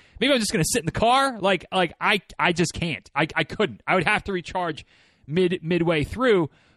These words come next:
But thankfully for, for me, unfortunately for you, David, I am not in that type of situation. Um,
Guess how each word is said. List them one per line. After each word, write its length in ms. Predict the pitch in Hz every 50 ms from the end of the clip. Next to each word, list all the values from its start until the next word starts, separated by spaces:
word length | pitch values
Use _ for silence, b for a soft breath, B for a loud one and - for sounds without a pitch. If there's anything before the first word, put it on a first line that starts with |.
| b
But 120 | - 180 165
thankfully 760 | - 240 285 320 277 - 226 208 185 175 170 165 160 160 156
for, 360 | - - 190 185 175 170 147
for 200 | - - 196 170
me, 500 | 160 208 302 330 247 196 196 226 220 - - _ _ -
unfortunately 680 | 170 170 165 - - 233 254 247 - 208 180 175 175 151
for 140 | - - 156
you, 180 | 185 247 277 196
David, 260 | 196 180 180 175 180
I 180 | 165 175 208
am 200 | 226 220 180 165
not 240 | 160 180 202 214 - _ -
in 180 | 185 196 180
that 240 | 175 185 185 - -
type 260 | - - 185 190 -
of 120 | 170 160 135
situation. 720 | - - 185 - - 156 151 160 175 160 - - 95 90 _ b b b b b b b b b b
Um, 560 | - 160 156 147 143 135 123 117 107 101 98